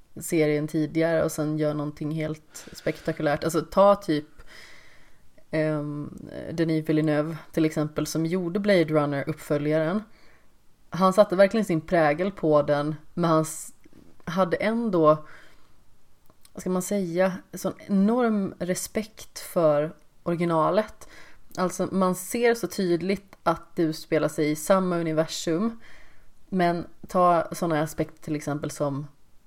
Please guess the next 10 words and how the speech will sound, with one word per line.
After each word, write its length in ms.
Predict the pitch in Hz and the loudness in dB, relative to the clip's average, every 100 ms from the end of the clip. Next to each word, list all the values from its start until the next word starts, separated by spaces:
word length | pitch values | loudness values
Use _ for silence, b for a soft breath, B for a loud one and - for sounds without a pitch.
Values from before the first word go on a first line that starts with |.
| - | -12
det 160 | 165 165 | -2 2
magiska 440 | 160 147 147 156 | 2 2 0 -6
foto 600 | - 208 151 - - 156 | -4 -6 -6 -6 -4 -4
som 200 | - 160 | -4 -4
han 140 | 151 143 | -2 -4
alltid 260 | 143 156 | -6 -6
har 140 | 147 147 | -8 -8
i 40 | |
sina 200 | - - | -10 -14
filmer. 340 | - - - | -12 -12 -12